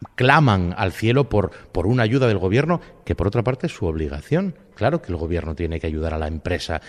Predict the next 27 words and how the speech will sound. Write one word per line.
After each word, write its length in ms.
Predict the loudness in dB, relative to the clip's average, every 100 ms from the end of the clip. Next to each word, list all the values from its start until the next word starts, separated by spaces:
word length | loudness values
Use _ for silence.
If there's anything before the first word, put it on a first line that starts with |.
| -4
y 80 | -2
a 20 |
los 160 | -2 -4
empresarios 560 | -6 -6 -4 -6 -6
a 60 | -10
salir 260 | -8 -6 -4
adelante, 420 | -4 -4 -8 -12
claro 260 | -2 0 0
que 140 | -2
sí. 240 | -4 -6 -6 -20 -20 -20 -20 -20 -20 2
Claman 400 | 6 8 6 4
por 120 | 2
esa 220 | 2 2
ayuda. 400 | 2 2 0 -4 -6 _ _ _
En 160 | 2 4
esa 180 | 4 4
situación, 720 | 2 2 0 0 -2 -2 -8 -14 _ _ _ _ _ _
eh, 580 | 0 2 4 2 0 -8 -20 -2
que 140 | 4 4
ese, 440 | 6 6 6 4 4
que 80 |
esos 260 | 6 6 4
sectores 800 | 0 4 6 6 4 0 -10 -16 -20 _
económicos 680 | 0 2 4 4 2 0 -2 -4
se 160 | 0
encuentran 460 | 2 4 4 4 6
ahora, 340 | 6 6 2